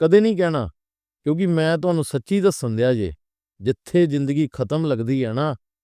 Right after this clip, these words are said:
ਬਾਬਾ ਜੀ ਉੱਥੋਂ ਜ਼ਿੰਦਗੀ ਸ਼ੁਰੂ ਕਰ ਦਿੰਦੇ ਜੇ।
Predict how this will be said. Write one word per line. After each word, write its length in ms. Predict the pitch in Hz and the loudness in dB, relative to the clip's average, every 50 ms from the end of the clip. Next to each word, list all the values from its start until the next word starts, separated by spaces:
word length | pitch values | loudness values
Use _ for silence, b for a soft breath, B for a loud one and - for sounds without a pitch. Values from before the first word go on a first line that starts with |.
| _ _ _ - | _ _ _ -10
ਬਾਬਾ 420 | 101 101 117 117 107 98 113 117 | -4 -2 0 0 0 2 0 0
ਜੀ 120 | 113 117 123 | 0 0 -2
ਉੱਥੋਂ 240 | 117 95 - - 123 | -2 -4 -4 -6 -6
ਜ਼ਿੰਦਗੀ 360 | 101 101 98 98 98 101 110 | -4 -4 -4 -4 -4 -4 -6
ਸ਼ੁਰੂ 300 | - - 107 101 120 117 | -6 -6 -4 -4 -4 -2
ਕਰ 180 | 110 113 95 85 | -2 -4 -4 -4
ਦਿੰਦੇ 340 | 78 85 85 82 90 92 87 | -6 -8 -8 -6 -6 -6 -6
ਜੇ। 120 | 82 82 | -6 -8